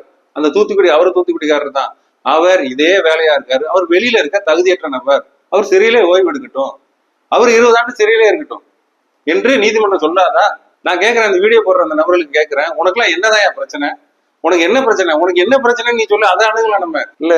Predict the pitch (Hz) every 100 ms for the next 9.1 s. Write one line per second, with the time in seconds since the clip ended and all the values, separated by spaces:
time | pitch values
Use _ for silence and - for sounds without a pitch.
0 | 160 143 156 190 196 190 175 175 170 170
1 | 180 180 175 165 165 156 151 160 160 156
2 | 147 147 151 - 135 135 131 131 139 196
3 | 214 196 196 220 156 170 190 - 147 202
4 | - 190 160 175 208 208 _ _ _ -
5 | 131 160 202 208 220 220 202 202 190 165
6 | 147 175 160 143 131 127 127 127 139 175
7 | 175 147 - 160 180 208 202 170 214 226
8 | 165 180 180 175 190 220 _ _ _ -
9 | 147